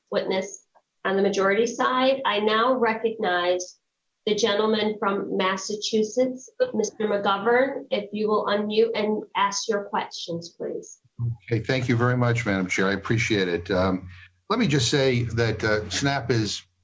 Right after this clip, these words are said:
Speaker 2: perhaps the most important, um, anti-hunger program, uh, that we have. And, um,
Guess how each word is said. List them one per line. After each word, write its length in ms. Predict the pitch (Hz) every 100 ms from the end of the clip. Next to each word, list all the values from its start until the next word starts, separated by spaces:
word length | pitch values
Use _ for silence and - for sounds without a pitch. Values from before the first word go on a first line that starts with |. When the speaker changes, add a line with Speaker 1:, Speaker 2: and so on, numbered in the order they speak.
| _ _ _
Speaker 2:
perhaps 260 | 123 120 117
the 60 | 113
most 220 | 110 104
important, 640 | 98 - 127 104 98 -
um, 440 | 107 101 101 92 90 - _ _ _ _ _
anti-hunger 840 | 123 123 120 117 120 101 92 92 - - _ _ _
program, 640 | 120 101 98 98 95 98
uh, 300 | 98 92 92 92 - - _ _ _ _ -
that 120 | 107
we 120 | 101
have. 440 | 92 95 76 - - - _ _ _ _ _ _
And, 500 | - 117 117 113 110
um, 640 | 110 110 107 104 98 92